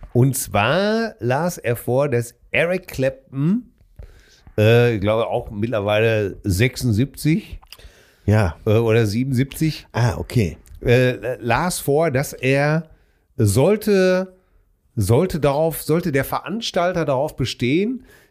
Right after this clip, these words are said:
Speaker 1: dass, äh, Impf- oder Testnachweis für seine Konzerte erforderlich wäre,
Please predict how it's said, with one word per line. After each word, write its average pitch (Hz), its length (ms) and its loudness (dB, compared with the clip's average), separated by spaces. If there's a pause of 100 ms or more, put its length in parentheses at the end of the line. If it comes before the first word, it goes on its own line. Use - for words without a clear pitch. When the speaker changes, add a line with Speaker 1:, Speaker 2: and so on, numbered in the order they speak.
(220)
Speaker 1:
dass, 151 380 0
äh, 135 720 -2 (420)
Impf- 180 340 0
oder 127 280 0
Testnachweis 117 1300 -2
für - 160 0
seine 123 280 2
Konzerte 135 600 -2
erforderlich 127 760 0 (460)
wäre, 160 640 0